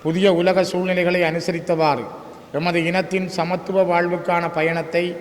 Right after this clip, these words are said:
நாம் எல்லோரும் இணைந்து முன்னெடுக்க வேண்டுமென்ற காலக்கடமை எம் ஒவ்வொருவரது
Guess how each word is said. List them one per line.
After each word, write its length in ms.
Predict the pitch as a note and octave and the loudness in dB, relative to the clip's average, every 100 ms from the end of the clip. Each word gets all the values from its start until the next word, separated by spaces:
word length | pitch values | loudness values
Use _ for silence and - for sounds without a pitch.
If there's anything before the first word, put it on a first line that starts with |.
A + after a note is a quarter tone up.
| - - - - | -12 -16 -16 -4
நாம் 220 | D3 E3 E3 | 0 2 2
எல்லோரும் 400 | F3 G3 F#3+ F#3+ E3 | 2 4 4 2 0
இணைந்து 360 | D#3+ F#3 F#3+ F#3 | 2 2 2 0
முன்னெடுக்க 460 | E3 E3+ F#3 F#3 F#3 F3 | 0 0 0 2 0 0
வேண்டுமென்ற 420 | F3 F3 E3+ E3+ E3 C#3 - - - - | 0 -2 0 2 2 0 -4 -12 -12 0
காலக்கடமை 760 | E3+ F#3 F#3 F#3 E3+ E3+ F3+ F#3+ - - - D3+ | 4 6 4 2 2 2 0 -4 -8 -14 -4 0
எம் 120 | E3+ E3+ | 2 2
ஒவ்வொருவரது 500 | E3+ F#3+ F#3 F3 | 2 2 2 2